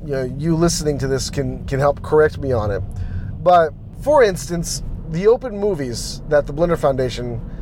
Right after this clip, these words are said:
uh, Blender Institute, I should say, the Blender Institute has been putting out, the open movies that they've been putting out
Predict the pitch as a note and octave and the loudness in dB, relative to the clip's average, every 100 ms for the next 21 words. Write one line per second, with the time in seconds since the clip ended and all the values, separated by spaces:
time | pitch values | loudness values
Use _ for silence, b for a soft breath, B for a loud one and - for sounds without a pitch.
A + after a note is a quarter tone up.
0 | B B - A#2 C3 E3 D3+ F#3 - - | B B 0 0 2 4 4 2 -2 -8
1 | A2+ F#2+ - G#2+ A2 A2 C3 D3+ D3 F#3+ | -6 -4 -6 -6 -4 -4 -2 -2 -2 0
2 | G3+ - F#3 D3+ C#3+ B2+ C#3+ B2 A#2+ A2+ | 0 -4 -6 -6 -6 -4 -2 -2 -2 -2
3 | D3+ E3+ F3 D#3+ C#3+ C3+ - B B B | -4 -4 -4 -2 -2 -6 -8 B B B
4 | B B B - C#3 C#3+ C3 A#2+ C#3+ C#3 | B B B -4 0 0 0 -4 0 2
5 | C3 B2 | 4 2